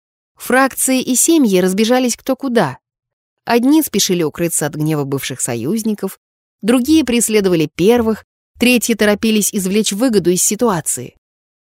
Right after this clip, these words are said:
Были и те, кто воспользовался случаем, чтобы свести личные счеты.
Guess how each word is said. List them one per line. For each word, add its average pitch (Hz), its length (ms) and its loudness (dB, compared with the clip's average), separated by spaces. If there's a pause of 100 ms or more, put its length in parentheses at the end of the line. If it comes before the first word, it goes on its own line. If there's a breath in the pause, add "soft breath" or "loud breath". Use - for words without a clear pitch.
(140)
Были 226 340 2
и 220 120 0
те, 277 200 -2
кто 220 240 0
воспользовался 175 840 0
случаем, 285 460 -2 (260)
чтобы 277 300 0
свести 226 640 0
личные 190 580 0
счеты. - 560 -8